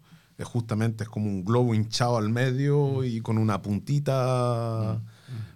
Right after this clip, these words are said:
Speaker 1: Pero no es que abajo hay un stock de votos infinito.
Speaker 2: Pero ojo que también está el problema geográfico. En el norte la tasa de participación es menor de, fue menos del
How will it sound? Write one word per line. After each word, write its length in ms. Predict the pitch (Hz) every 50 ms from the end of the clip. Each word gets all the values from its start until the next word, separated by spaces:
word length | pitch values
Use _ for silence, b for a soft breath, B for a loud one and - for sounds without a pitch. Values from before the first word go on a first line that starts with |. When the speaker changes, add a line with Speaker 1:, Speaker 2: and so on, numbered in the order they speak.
| - _ _
Speaker 1:
Pero 280 | - 92 95 95 90
no 160 | 92 90 87 95
es 80 | 113
que 400 | - - - 147 151 151 143 - -
abajo 420 | 120 117 120 135 143 143 - 147
hay 60 | 139 139
un 120 | 139 135
stock 400 | 120 - - - - 143 143 143
de 160 | 139 135 123
votos 840 | 110 101 120 147 151 151 151 170 190 - - - - - - - - -
infinito. 680 | 123 120 110 113 135 190 330 285 - 85 71 65 69 B B B B B B B B _ _ _
Speaker 2:
Pero 200 | - 160 170 -
ojo 260 | - 214 - - 262
que 100 | 220 220
también 260 | 185 175 165 175 196 214
está 220 | 202 - - 190
el 120 | 185 185
problema 500 | 170 - 175 160 165 180 190 190 190 185
geográfico. 960 | 156 - - - 156 135 120 120 131 160 175 - - 131 110 - 113 92 - - - _ _ _ _ _ _ _ _ _ _ _
En 180 | - 139 135 135
el 180 | 131 127 131 143
norte 460 | 156 190 214 208 - - - 165 151
la 120 | 156 147 139
tasa 220 | 143 139 - 160
de 40 | 143
participación 680 | 135 127 - - 127 123 127 117 120 - - 143 135
es 100 | 127 110
menor 340 | 113 110 110 120 139 165 160
de, 160 | 170 165 - - -
fue 220 | - - - 117
menos 240 | 113 117 135 156 165
del 160 | 170 165 165